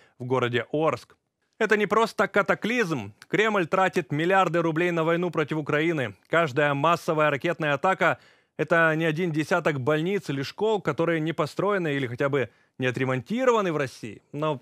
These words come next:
вместо того, чтобы навести порядок в собственной стране, Кремль тратит деньги и все внимание на войну, которая, в свою очередь, еще больше загоняет Россию в кризис. Города уходят под воду, мосты падают, а власти обвиняют в этом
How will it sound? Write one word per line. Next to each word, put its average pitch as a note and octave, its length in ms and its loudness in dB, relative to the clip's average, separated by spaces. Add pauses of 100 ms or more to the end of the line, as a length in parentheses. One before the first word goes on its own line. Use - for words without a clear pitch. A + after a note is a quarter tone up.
(120)
вместо C3 320 -4
того, B2+ 220 -2
чтобы B2 260 -4
навести B2+ 340 -6
порядок C3 460 0
в - 80 -20
собственной C#3 480 -6
стране, C#3+ 440 -6 (280)
Кремль E3+ 380 0
тратит C#3 400 0
деньги D#3 320 -4
и A#2+ 260 -4
все A#2+ 220 -4
внимание B2 480 -2
на B2 120 -4
войну, C3+ 300 -2
которая, A#2+ 460 -2 (180)
в - 80 -20
свою C3 200 0
очередь, F#3 600 0
еще C3 420 -4
больше C#3 520 -4
загоняет C3 480 -2
Россию B2 360 -4
в - 40 -12
кризис. D#3+ 480 -4 (600)
Города D3 340 2
уходят G2+ 320 -6
под A#2+ 120 0
воду, E3 400 -2 (240)
мосты A#2+ 320 -4
падают, D#3 500 0 (300)
а G#2 220 2
власти D3 400 0
обвиняют A#2 500 -2
в A#2 60 -2
этом A2 340 -4